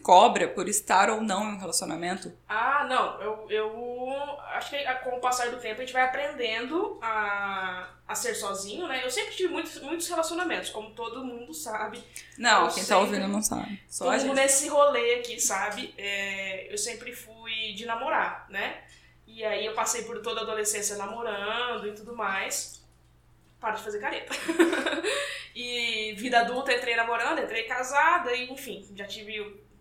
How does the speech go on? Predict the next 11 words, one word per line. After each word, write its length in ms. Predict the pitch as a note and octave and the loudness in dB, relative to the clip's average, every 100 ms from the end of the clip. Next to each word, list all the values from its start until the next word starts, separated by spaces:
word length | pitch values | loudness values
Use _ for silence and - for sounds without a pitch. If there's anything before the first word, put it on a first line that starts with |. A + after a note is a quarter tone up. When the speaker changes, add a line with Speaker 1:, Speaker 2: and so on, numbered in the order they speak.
| - - - G3+ | -20 -20 -20 -14
Speaker 2:
o-, 140 | F#3+ G3+ G3+ | -4 0 2
outros 300 | G#3+ - A#3 | 2 -2 -2
casamentos. 840 | G#3+ C#4+ C#4 C4 E4 G4+ - - - - _ - | 0 0 0 -2 -2 -4 -6 -10 -20 -20 _ -8
E 220 | D#4 F4+ | -2 2
aí 760 | F#4 E4+ D#4 F#4 A4 B4+ - - - _ _ | 4 4 4 4 4 2 -4 -14 -20 _ _
eu 200 | D#4+ F4+ | -2 2
me 120 | F4+ F4+ | 4 2
vi 260 | - C#4+ | 0 -2
sozinha, 760 | - D#4 E4+ F4 A#3+ A#3+ D#4+ A#4+ B4+ - - _ _ - | -2 0 0 -2 -4 -4 -4 -4 -6 -14 -20 _ _ -16
numa 300 | C4 D4 D4+ | -6 -2 0
fase 420 | C4 B3 A#3+ | 0 0 0